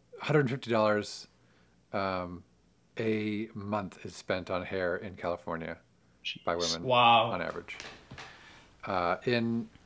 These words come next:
Speaker 1: North Carolina, twenty dollars is spent a month on hair in North Carolina,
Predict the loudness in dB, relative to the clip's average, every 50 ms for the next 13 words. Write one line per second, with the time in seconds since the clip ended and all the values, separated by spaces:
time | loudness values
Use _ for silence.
0 | _ -14 -12 -12 -12 -12 -6 0 2 2 2 2 4 6 6 8 8 6 6 4
1 | 2 0 -4 -2 0 0 0 2 2 0 2 2 0 0 -2 -4 -6 -8 -6 -4
2 | -4 -4 -4 -4 -8 -8 -6 -4 -6 -6 -6 -6 -6 -6 -6 -6 -4 -4 -2 -2
3 | -4 -6 -10 -18 -18 -12 -10 -8 -8 -8 -8 -6 -6 -4 -4 -6 -6 -8